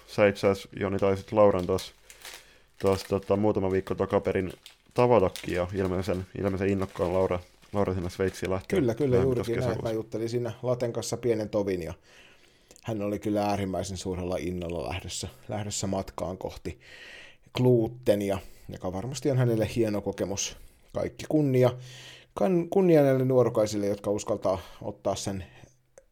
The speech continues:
Speaker 2: leap of faithin ja lähteä tonne muihin maihin seikkailemaan, koska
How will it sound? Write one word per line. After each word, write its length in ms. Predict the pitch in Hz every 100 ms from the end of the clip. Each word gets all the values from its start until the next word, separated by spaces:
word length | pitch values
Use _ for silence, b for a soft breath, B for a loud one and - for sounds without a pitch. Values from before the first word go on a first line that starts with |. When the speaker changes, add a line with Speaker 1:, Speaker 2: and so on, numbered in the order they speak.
| -
Speaker 2:
leap 340 | 110 123 113
of 100 | 110
faithin 500 | - 107 101 90 90
ja 120 | 92 85
lähteä 340 | 90 - 87 -
tonne 220 | 95 87 - B B B
muihin 580 | 98 113 117 107 90 95
maihin 440 | 95 101 101 95
seikkailemaan, 880 | 87 113 107 - 95 82 90 90 92
koska 280 | - - -